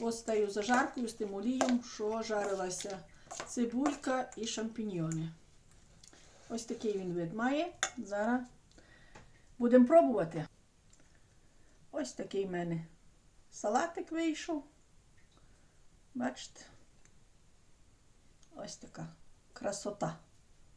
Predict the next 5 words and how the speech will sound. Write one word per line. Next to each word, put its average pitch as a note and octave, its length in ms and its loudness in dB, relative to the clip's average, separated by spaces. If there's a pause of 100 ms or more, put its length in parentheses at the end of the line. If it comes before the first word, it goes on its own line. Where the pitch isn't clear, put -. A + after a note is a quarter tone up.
(1300)
І E4 180 2
смакота. G3+ 720 -6 (1700)
Дуже G#3 380 2
смачний A#3 760 0 (480)
салат. B3+ 460 2